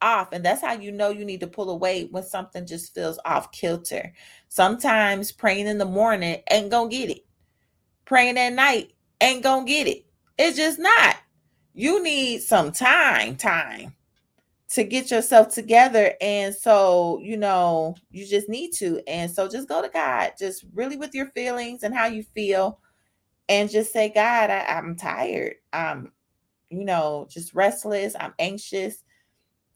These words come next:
And he'll tell you, you know, he'll speak to you and he'll direct you, and he'll kind of tell you when your time is up, you know, to, that's just like consecrating.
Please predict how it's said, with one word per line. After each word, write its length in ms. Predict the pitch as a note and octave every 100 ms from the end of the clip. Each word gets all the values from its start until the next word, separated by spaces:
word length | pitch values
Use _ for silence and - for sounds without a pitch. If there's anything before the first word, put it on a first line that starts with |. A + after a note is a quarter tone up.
| -
And 320 | F#3+ F#3 F#3+
he'll 180 | A#3+ G#3+
tell 360 | - A3 A#3+
you, 520 | A#3+ G3 F3+ E3+ E3 -
you 160 | F3+
know, 180 | F#3+ F3
he'll 160 | G#3+ F3
speak 340 | - A3 G#3
to 100 | -
you 480 | G#3+ G3+ F#3+ F#3 F#3
and 100 | F3
he'll 160 | G#3 F3
direct 540 | E3+ E3 F#3 F#3 -
you, 220 | F3 F3+
and 200 | - F3
he'll 420 | G3+ F#3+ G3 F#3 - _ _ -
kind 160 | G#3+
of 80 | F#3
tell 300 | - A#3 A#3+
you 200 | G#3+ F#3
when 160 | F3+ F3+
your 120 | F3+
time 340 | F3 G3 F3
is 140 | F3+ G#3+
up, 260 | - - _ _ _
you 140 | F3+
know, 240 | F#3 D#3 D#3+
to, 380 | - E3 C#3 D#3 - _ -
that's 160 | C#4
just 100 | C#4
like 160 | C4+ C4+
consecrating. 800 | D#4 F#4 F#4 - G3+ D#3 D#3+